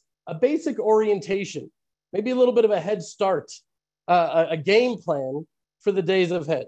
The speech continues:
for the days ahead. Because, you know, Rav Kluger, who I've shared with you, he points out that these days are called Yamei Ratzon, the days of favor.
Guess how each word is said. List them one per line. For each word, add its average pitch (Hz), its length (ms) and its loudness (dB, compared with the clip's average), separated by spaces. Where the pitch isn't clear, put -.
for 180 120 -4
the 180 120 -4
days 185 180 0
ahead. 170 180 2
Because, 170 300 -4
you 185 80 -2
know, 180 80 0
Rav 175 220 -2
Kluger, 202 400 -2
who 165 100 2
I've 160 120 0
shared 214 240 -2
with 185 120 -8
you, 160 80 -8
he 170 140 -10
points 202 320 -6
out 185 220 -2
that 151 160 -8
these 226 200 -6
days 208 260 4
are 196 80 -4
called 196 320 -6
Yamei 190 340 2
Ratzon, 175 500 -4
the 156 100 -4
days 196 440 2
of 160 240 -6
favor. 160 400 -4